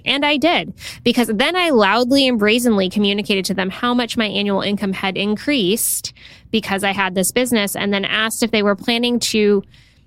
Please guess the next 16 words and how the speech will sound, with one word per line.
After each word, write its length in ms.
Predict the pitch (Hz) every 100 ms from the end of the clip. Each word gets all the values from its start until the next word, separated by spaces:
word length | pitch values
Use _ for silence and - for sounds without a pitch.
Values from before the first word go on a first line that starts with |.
| _
compensate 600 | - - 262 269 247 202
me 100 | 196
for 140 | 196 202
that 240 | 180 170
if 100 | 185
I 100 | 180
walked 260 | 175 156 -
away 180 | 190 190
from 220 | - 165
it. 120 | 156
Of 160 | - 240
course, 380 | - 285 285 -
they 200 | 277 277
were 200 | 262 262
not, 360 | 190 202 170 - - - _ - _ _ _ - _ -
right? 460 | 208 320 349 -